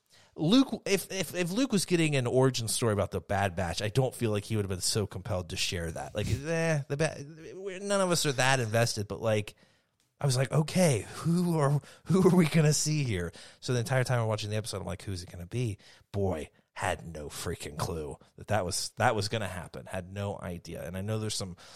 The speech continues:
controversy around this individual, this character, this creature. Um, and we're gonna get into that too. But, uh, overall, Holly, you, you en-, enjoyed Ra-, Rampage,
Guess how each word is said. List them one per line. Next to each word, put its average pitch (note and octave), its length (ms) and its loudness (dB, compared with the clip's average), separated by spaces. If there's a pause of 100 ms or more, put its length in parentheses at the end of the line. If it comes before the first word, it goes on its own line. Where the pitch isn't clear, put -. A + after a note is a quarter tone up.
(220)
controversy - 840 0 (380)
around F2 680 -2 (220)
this F2 240 -4
individual, E2+ 560 -6
this D#2 180 -4
character, F#2 540 -2
this F2 120 -8
creature. C#3+ 560 -4 (420)
Um, F2+ 160 -4
and F2 100 -4
we're F#2+ 80 -4
gonna F#2+ 180 -6
get F#2 160 -6
into F2 100 -6
that F2+ 200 -4
too. A2+ 180 0
But, A#2+ 200 0
uh, E2+ 200 -4
overall, G3+ 400 8
Holly, F3+ 420 4
you, D3+ 280 2
you C#3 300 0
en-, C3 260 -2
enjoyed C3+ 680 4
Ra-, C3+ 240 0
Rampage, C#3+ 840 4